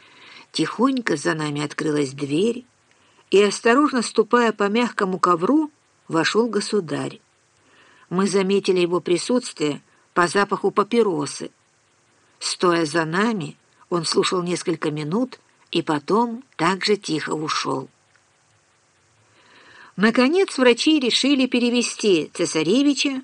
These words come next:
в Царское Село. Много рассуждала свита,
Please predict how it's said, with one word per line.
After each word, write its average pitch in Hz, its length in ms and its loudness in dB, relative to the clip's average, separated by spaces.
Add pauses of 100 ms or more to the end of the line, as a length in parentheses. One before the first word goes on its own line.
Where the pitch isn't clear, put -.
в - 60 -20
Царское 180 460 -2
Село. 143 420 -6 (920)
Много 247 480 4
рассуждала 254 640 2
свита, 170 560 -2